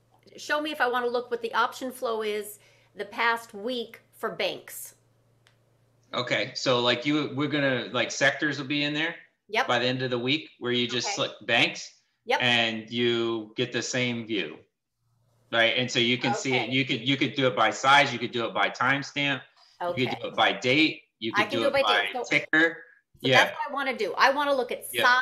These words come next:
Speaker 1: size of bank position, uh, you know, option flow. I wanna look at the last week. Um, you know, going into earnings, for example, if I'm curious, uh, that's just a-, an example.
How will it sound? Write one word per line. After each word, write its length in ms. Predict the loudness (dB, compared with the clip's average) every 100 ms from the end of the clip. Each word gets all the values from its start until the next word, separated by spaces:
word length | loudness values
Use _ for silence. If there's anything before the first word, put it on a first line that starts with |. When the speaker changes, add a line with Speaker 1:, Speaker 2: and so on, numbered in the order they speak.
| 2
Speaker 1:
size 240 | -2 -4 -6
of 180 | -6 -2
bank 380 | -4 -4 -6 -12
position, 580 | -6 -4 -4 -6 -6
uh, 240 | -2 -2 -2
you 80 | -6
know, 100 | -6
option 400 | -2 -2 -4 -10
flow. 280 | -6 -4 -2
I 120 | -2
wanna 240 | -4 -2 -2
look 160 | -4
at 60 | -6
the 60 |
last 340 | -6 -6 -6 -10
week. 600 | -14 -10 -6 -8 -10 -18 -20 -20 _ -4
Um, 260 | -2 -2
you 80 | -4
know, 100 | -6
going 300 | -2 0 0
into 220 | -4 -6
earnings, 340 | -6 -4 -6 -8
for 140 | -10
example, 440 | -8 -6 -6 -6 -6
if 120 | -6
I'm 100 | -8
curious, 640 | -8 -6 -6 -6 -10 -18 -20
uh, 40 | -20 -12
that's 200 | -8 -8
just 180 | -10 -14 -12
a-, 180 | -12 -10
an 80 | -10
example. 580 | -10 -10 -10 -12 -18